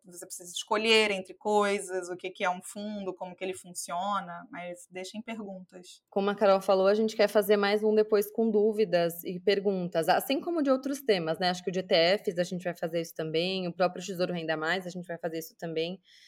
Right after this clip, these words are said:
Speaker 2: Então, a gente quer muito receber perguntas de vocês pra gente depois fazer um, um do-, um segundo,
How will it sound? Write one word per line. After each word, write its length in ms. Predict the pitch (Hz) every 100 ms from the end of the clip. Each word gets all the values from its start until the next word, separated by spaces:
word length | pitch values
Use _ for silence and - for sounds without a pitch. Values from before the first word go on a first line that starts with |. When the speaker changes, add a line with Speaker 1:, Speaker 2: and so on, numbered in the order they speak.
| _
Speaker 2:
Então, 120 | - 190
a 40 |
gente 180 | 202 190
quer 140 | 202
muito 240 | 196 202 226
receber 300 | 220 214 214
perguntas 540 | 214 190 190 196 190
de 80 | 185
vocês 640 | 170 180 - 175 175 180
pra 160 | - 190
gente 1000 | 190 185 185 - 190 185 180 175 170 160 156 156 _ _
depois 320 | 175 180 190 190
fazer 220 | 185 185
um, 380 | 185 185 180 196
um 60 |
do-, 140 | 175 -
um 160 | 185
segundo, 800 | 180 - 180 180 185 190 202 220